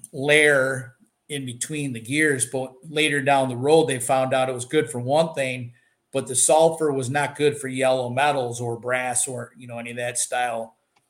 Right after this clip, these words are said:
um, you know, metallurgy. So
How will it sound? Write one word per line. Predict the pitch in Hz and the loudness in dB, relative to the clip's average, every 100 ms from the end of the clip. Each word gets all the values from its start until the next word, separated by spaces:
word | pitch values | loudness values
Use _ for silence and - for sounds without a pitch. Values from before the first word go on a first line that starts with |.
| _ - | _ -16
um, | 123 117 113 110 107 _ _ _ _ _ | -12 -10 -10 -14 -20 _ _ _ _ _
you | 131 | -10
know, | 120 117 110 - | -8 -8 -10 -8
metallurgy. | 143 139 147 123 117 113 113 | -2 0 0 -4 -8 -8 0
So | - 127 120 117 | 0 0 -2 -6